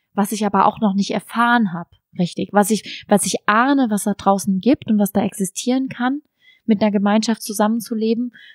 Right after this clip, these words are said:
und, äh, ähnliche Ausrichtungen zu haben, ähnliche Werte, irgendwo hinzugehen, ähm, und Dinge, die einfach passieren, die ich aber noch nicht, noch nicht kenne. Und ich hab einfach das Gefühl, das ist so wie so ein Drang.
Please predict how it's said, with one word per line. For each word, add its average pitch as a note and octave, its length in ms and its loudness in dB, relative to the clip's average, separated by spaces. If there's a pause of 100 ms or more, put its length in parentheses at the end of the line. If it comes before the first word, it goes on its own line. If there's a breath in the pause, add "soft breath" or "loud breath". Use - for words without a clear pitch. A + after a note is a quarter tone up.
(100)
und, G3 300 2
äh, G3+ 160 0
ähnliche G#3 600 2
Ausrichtungen A#3+ 600 0
zu A3 140 -6
haben, G#3 240 -4
ähnliche G3 440 -2
Werte, G#3+ 440 -2 (260 soft breath)
irgendwo G3 320 0
hinzugehen, A3 640 2 (400 loud breath)
ähm, F#3+ 440 0 (280)
und G3+ 200 4
Dinge, G#3+ 200 4
die G#3 120 2
einfach G3 220 0
passieren, G#3+ 760 -2 (520)
die G#3 40 0
ich G#3 120 2
aber G3+ 140 2
noch G#3 100 6
nicht, - 240 -6
noch G#3+ 140 4
nicht G3+ 180 0
kenne. F#3 340 0 (120)
Und F#3+ 120 -4
ich F#3+ 80 -4
hab G3 80 -2
einfach G3+ 200 0
das - 120 -4
Gefühl, G#3 400 0 (440 loud breath)
das F#3+ 160 -4
ist G#3 140 -4
so G3+ 160 -2
wie G#3 80 0
so A3 120 -4
ein G3+ 140 2
Drang. G#3 400 0